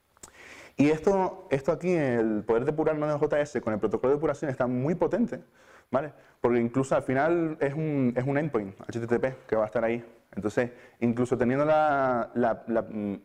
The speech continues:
el servidor Node dockerizado, con exponer el puerto, eh, ya podemos entrar a, a la aplicación Node. Y esto <laughs> nos ha salvado más de una vez la, la vida de tener un contenedor en, eso, en,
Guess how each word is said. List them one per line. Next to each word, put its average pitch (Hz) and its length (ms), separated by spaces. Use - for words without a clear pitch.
el 113 120
servidor 117 400
Node 127 320
dockerizado, 113 760
con 113 140
exponer 117 320
el 143 100
puerto, 165 520
eh, 113 480
ya 127 200
podemos 131 320
entrar 123 360
a, 104 380
a 117 180
la 110 60
aplicación 104 400
Node. 127 240
Y 120 100
esto 131 520
<laughs> - 180
nos 135 180
ha 143 60
salvado 143 580
más 131 180
de 147 60
una 135 160
vez 135 180
la, 110 380
la 113 160
vida 139 240
de 117 80
tener 123 420
un 120 320
contenedor 120 720
en, 104 520
eso, 113 240
en, 98 340